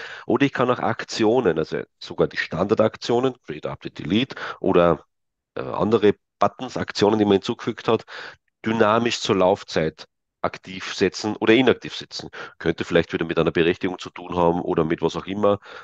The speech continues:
Das Ganze kann instanzbasiert sein, das heißt, es hängt mit dem Satz zusammen, den ich gerade bearbeite,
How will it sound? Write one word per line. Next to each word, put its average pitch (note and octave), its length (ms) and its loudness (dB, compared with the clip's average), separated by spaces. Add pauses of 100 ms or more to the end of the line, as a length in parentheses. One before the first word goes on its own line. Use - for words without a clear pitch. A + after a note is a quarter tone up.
(160)
Das - 140 -10
Ganze F2+ 260 -2
kann E2+ 200 -2
instanzbasiert A2 960 -4
sein, G#2+ 200 2
das F#2 120 -10
heißt, E2+ 160 -10
es - 120 -14
hängt F2+ 240 -6
mit G#2 200 -4
dem G2 160 0
Satz - 320 -4
zusammen, F#2 480 0
den F2+ 140 -2
ich F#2+ 100 -6
gerade E2 280 -2
bearbeite, G#2+ 600 2